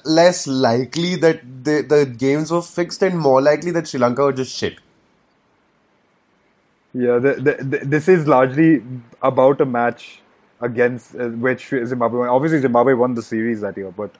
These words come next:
Speaker 2: um, it's the, the, the specific match that everyone's talking about, Zimbabwe set, uh, Sri Lanka a three hundred one run target and then won anyway. Um, and that, there's just, I think Jayasuriya just refused to answer any questions about it, and,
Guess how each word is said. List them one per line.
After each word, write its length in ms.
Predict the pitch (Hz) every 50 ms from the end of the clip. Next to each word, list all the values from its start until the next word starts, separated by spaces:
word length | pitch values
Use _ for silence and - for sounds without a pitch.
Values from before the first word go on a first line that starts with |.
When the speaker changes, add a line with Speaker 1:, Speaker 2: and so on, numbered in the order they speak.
| -
Speaker 2:
um, 260 | 104 101 101 98 95 - _ _ _ _ _ _ -
it's 180 | 127 117 110 -
the, 400 | 98 87 110 113 127 123 110 110
the, 320 | 113 123 120 117 113 104 110
the 80 | 110
specific 500 | 110 - - - 123 - - 131 156 175
match 220 | 151 143 135 139 139
that 100 | 156 135
everyone's 280 | 127 120 131 131 123
talking 200 | - 123 117 110
about, 240 | 120 120 123 117 110 - _ _ _ _ _ -
Zimbabwe 440 | 127 131 131 123 120 120 127 143 135
set, 360 | 139 - - 131 127 127 - _ -
uh, 240 | 123 - - 113 120
Sri 180 | - - -
Lanka 220 | 120 120 117 117 135
a 80 | 127 120
three 240 | 120 - - 139 135
hundred 280 | 131 131 127 127 123 120
one 200 | 117 117 117 117
run 180 | 117 113 110
target 340 | - 110 101 104 107 107 98
and 120 | 110 104
then 200 | 107 104 104 101 95 - _ _ _ _ _
won 300 | 117 113 123 117 117 113
anyway. 500 | 113 104 107 110 117 117 107 101 95 92 - _ _ _ _ _ _ _ _
Um, 480 | - 113 107 104 101 98 101 101 98 95 -
and 240 | 104 104 107 107 104
that, 280 | 98 117 117 117 - _ _ _ _ - _
there's 300 | - 120 127 120 113 110
just, 260 | 107 117 123 - - _ _ 113 110 - 113
I 100 | 117 120
think 340 | 110 - 139 135 120 - - - - - - 127 -
Jayasuriya 480 | - 135 123 120 - - 127 127 131 120
just 160 | 123 123 110
refused 460 | 117 107 - - 120 123 123 - -
to 200 | - 127 117 107 - - -
answer 320 | 110 107 110 - 151 139
any 160 | 127 120 131 127
questions 420 | - 131 113 104 - - 160 156 165
about 260 | 165 180 190 190 190
it, 180 | 214 214 202 -
and, 280 | 160 135 120 120 117